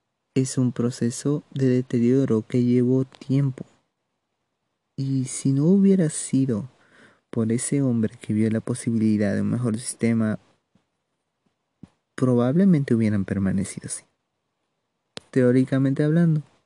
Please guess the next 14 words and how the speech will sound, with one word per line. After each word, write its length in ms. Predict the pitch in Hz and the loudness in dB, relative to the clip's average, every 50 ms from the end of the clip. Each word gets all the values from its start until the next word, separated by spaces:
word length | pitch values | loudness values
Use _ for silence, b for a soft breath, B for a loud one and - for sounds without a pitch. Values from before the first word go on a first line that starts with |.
| _ _ _ B B B B B B B B B _ | _ _ _ B B B B B B B B B _
porque 300 | - 120 123 - 123 113 | -2 0 0 0 0 0
no 100 | 110 113 | 0 -2
es 120 | 123 - | -2 -2
que 120 | - 139 135 | 0 2 2
alguien 240 | 131 135 139 135 | 2 2 2 0
sepa 260 | - - 123 - 131 131 | 0 -2 -2 -2 -2 -2
qué 160 | - 139 135 | -2 -2 0
hubiera 220 | 127 127 120 120 | 0 0 0 -2
pasado 680 | - - 117 - - - 151 143 135 120 107 113 131 131 _ _ _ | -2 -4 -6 -6 -6 -4 -2 -2 0 0 -2 -4 -6 -8 _ _ _
si 220 | - - 127 120 | -4 0 0 2
Robespierre 520 | 117 120 113 110 - - - - 117 113 | 2 2 0 0 -4 -4 -2 0 0 0
no 120 | 113 113 110 | 2 0 0
hubiera 240 | 110 117 113 110 110 | 0 0 0 0 -2
existido. 580 | - - - - - - - - - 175 - | -6 -12 -16 -18 -6 0 2 2 2 0 -4